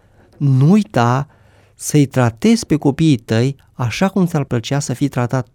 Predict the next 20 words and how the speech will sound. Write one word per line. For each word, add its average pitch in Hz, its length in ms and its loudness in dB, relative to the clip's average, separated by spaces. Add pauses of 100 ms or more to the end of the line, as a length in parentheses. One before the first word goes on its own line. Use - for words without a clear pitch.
tu 139 240 0
însuți. 120 580 -4 (580)
Membrii 202 420 2
familiei 165 480 -2
tale 120 480 -4 (600)
ar 131 120 -4
trebui 143 220 -2
să, 160 220 -2 (140)
să-și - 380 -6
ia 170 100 0
apărarea 143 560 0
unul 139 300 0
altuia, 123 520 -4 (680)
nu 220 200 4
să 240 120 0
se 202 140 0
jignească 160 640 2
unul 170 200 2
pe 170 120 -4
altul. 170 520 -4